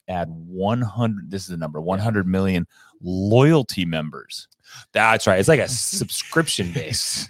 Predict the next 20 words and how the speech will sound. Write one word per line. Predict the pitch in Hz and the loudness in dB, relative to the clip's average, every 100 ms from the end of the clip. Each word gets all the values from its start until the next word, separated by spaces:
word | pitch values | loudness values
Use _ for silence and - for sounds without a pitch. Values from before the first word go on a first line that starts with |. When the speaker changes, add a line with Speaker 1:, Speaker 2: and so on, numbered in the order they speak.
| - | -4
Speaker 1:
Dude, | - - 117 117 110 104 - - - - _ | -2 0 -2 -2 -6 -12 -18 -18 -18 -20 _
dude, | 101 98 82 | -8 -8 -4
I | 104 | -4
do, | 110 104 - _ _ - - | 0 -2 -4 _ _ -20 -6
like, | 113 104 98 - - _ _ _ - _ _ _ | -2 -2 -4 -12 -16 _ _ _ -20 _ _ _
Speaker 2:
Trying | - 113 | -2 -2
to | 80 | 0
battle | 90 92 95 | -2 -2 -2
with | 90 80 _ | -4 -6 _
Speaker 1:
It, | 143 147 | -6 -4
Speaker 2:
Starbucks. | - - 95 98 113 139 - | -6 -2 0 0 0 -4 0
Speaker 1:
if | 131 113 | 2 2
you, | 120 - | -2 -2
if, | 139 127 - - - - - - | 4 4 2 -14 -14 -10 -10 -6
l-, | 131 | -4
let | 123 135 | 0 4
me | 208 | 6
tell | 269 | 6
you | 262 | 4
this, | 120 85 - | 2 0 -6